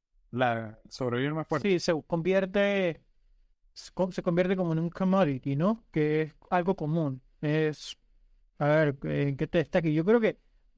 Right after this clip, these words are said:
Speaker 2: si eso, si eso fue en su momento, cuando llegaste, ahora, ahora de-, de-,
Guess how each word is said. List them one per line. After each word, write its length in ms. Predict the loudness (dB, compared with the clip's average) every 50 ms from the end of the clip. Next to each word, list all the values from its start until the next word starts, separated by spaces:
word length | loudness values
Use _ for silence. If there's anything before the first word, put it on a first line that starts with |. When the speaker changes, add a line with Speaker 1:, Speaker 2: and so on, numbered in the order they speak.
| _ _
Speaker 2:
si 200 | _ -2 0 2
eso, 240 | 2 2 2 0 -2
si 240 | -2 -4 -2 0 0
eso 220 | 2 2 0 -2
fue 160 | -2 0 0 2
en 140 | 2 0
su 140 | -2 -4 -4
momento, 580 | -4 -4 -4 -4 -2 0 0 0 0 0 -2 -4
cuando 240 | -2 -4 -4 -2 -2
llegaste, 640 | -2 0 0 0 0 0 0 0 0 0 0 0 -2
ahora, 400 | -2 -2 0 0 2 2 2 2
ahora 380 | 0 0 0 0 2 2 2
de-, 220 | 2 2 0 -2 -2
de-, 260 | -2 -2 -4 -4 -4